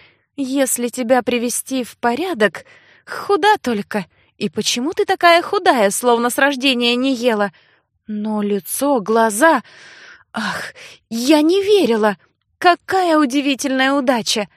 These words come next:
Для тебя, понятно», спохватилась гостья. «О чем вы говорите? Что вам надо?» не выдержала я. «Ты должна стать мной», торжественно объявила гостья. «Заменить меня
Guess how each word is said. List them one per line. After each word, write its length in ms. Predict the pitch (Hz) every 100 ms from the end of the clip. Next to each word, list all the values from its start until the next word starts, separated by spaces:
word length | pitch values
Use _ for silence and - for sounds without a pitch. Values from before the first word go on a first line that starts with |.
| _ -
Для 200 | 320 392
тебя, 380 | - 453 330 190
понятно», 580 | 226 202 196 180 196 165 _ _ _
спохватилась 840 | - - 170 190 196 202 185 185
гостья. 560 | 185 196 175 - 185 165 _ _ _ _ _ -
«О 140 | 262
чем 340 | - 330 311
вы 80 | 285
говорите? 640 | 285 311 370 381 - 214 160 -
Что 380 | - - - 427
вам 200 | 427 427 466
надо?» 320 | 370 254 220 - _ _ _
не 200 | 202 226
выдержала 560 | 196 202 185 170 214 240
я. 360 | 262 254 160 - _ _ _ _ _ -
«Ты 320 | 370 370 226 208
должна 580 | 208 240 240 269 320 294
стать 400 | - 294 285 262
мной», 480 | 311 370 320 156 _ _ _ _
торжественно 760 | - 190 170 202 160 180 175 180
объявила 540 | 185 190 202 202 190
гостья. 580 | 202 233 170 - 170 151 - _ _ _
«Заменить 680 | 247 226 330 339 392 392 -
меня 400 | 330 330 320 294